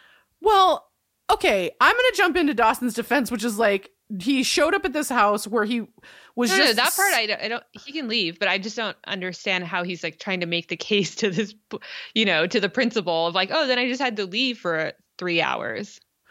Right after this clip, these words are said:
Speaker 1: Well, he needed to get home to, like, look for Mitch's keys or something like that. Like, he had to do this thing,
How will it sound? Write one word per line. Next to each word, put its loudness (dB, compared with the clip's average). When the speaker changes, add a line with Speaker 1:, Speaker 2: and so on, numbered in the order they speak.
Speaker 1:
Well, 2
he 2
needed 2
to 0
get -2
home 2
to, -2
like, 2
look -4
for -2
Mitch's -4
keys -4
or -6
something -8
like -12
that. -8
Like, -4
he -2
had 0
to -2
do 0
this -6
thing, -8